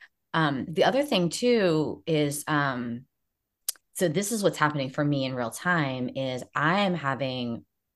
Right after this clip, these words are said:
I'm noticing really busy, very manic-y parts. And so because I know that I'm a three, I'm very well aware that there must be something emotional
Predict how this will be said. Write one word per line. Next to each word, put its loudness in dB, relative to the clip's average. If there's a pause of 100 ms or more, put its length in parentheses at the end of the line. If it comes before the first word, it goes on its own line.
(160)
I'm 2
noticing 0
really 4
busy, -4 (300)
very 2
manic-y -4
parts. -4 (580)
And 0
so 6
because 0
I 4
know 4
that 0
I'm -2
a -8
three, -2
I'm -6
very 6
well 4
aware 0 (260)
that -2
there 0
must 2
be 0
something -2
emotional -4